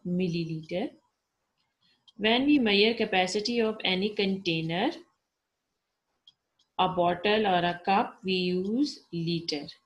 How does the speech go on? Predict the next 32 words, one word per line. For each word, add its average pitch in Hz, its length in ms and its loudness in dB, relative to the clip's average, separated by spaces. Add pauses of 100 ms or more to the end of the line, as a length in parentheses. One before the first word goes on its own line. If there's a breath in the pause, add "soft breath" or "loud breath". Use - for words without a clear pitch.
(200)
as 190 300 2
a 196 40 0
unit 190 520 0
of 175 240 -2
measurement 180 760 -4
and 160 300 -6
millimeter. 160 680 -8 (1400 soft breath)
When 240 600 2
we 208 220 4
are 202 100 4
discussing 208 640 0
about 180 480 0
the 185 100 0
capacity 190 720 -2
of 196 260 -2
anything, 175 640 -4
any 175 220 -4
container, 180 720 -6 (640 loud breath)
any 190 300 0
cup, 196 440 2
any 175 300 -2
glass, 185 560 -2
any 170 240 -4
bottle, 208 600 -2
then 180 240 -2
the 180 80 -2
volume 175 480 -2
will 190 160 -2
be 175 140 -6
converted 175 520 -4
into 175 220 -8
milliliter 196 760 -4